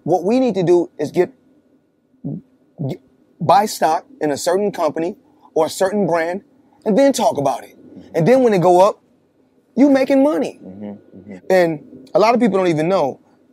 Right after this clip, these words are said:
Speaker 1: uh, Birkin started with, if I'm not mistaken, I think her name was, uh,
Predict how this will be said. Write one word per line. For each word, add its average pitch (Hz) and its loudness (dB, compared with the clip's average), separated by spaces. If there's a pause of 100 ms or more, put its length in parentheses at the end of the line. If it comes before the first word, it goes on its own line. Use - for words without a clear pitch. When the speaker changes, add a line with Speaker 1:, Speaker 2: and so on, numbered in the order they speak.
Speaker 1:
uh, 139 0
Birkin 196 0
started 160 -2
with, 147 -2
if 165 -2
I'm 185 -2
not 165 -2
mistaken, 160 -4 (120)
I 156 -6
think 170 -6
her 165 -4
name 160 -4
was, 135 -8 (340)
uh, 127 0